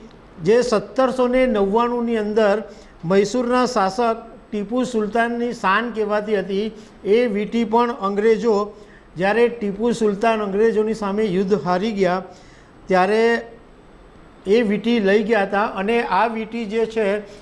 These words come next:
એ એક લાખ પિસ્તાલીસ હજાર પાઉન્ડની અંદર હરાજી કરવામાં આવી હતી. અને આ જે ટીપુ સુલતાનની જે વીંટી હતી,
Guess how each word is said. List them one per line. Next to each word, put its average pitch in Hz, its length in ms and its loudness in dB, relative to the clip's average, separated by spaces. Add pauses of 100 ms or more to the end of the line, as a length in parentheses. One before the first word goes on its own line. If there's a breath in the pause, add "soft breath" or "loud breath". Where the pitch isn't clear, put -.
(120 loud breath)
એ 208 180 4
એક 226 520 0
લાખ 220 300 2 (440)
પિસ્તાલીસ 233 600 0
હજાર 220 380 0
પાઉન્ડની 214 500 -4
અંદર 196 440 0 (420 loud breath)
હરાજી 220 420 2
કરવામાં 208 560 0
આવી 190 360 0
હતી. 190 300 -4 (460 loud breath)
અને 240 460 0
આ 240 400 0 (380)
જે 240 240 4 (220)
ટીપુ 202 320 -2
સુલતાનની 247 600 0
જે 233 160 2
વીંટી 202 420 -2
હતી, 214 440 -2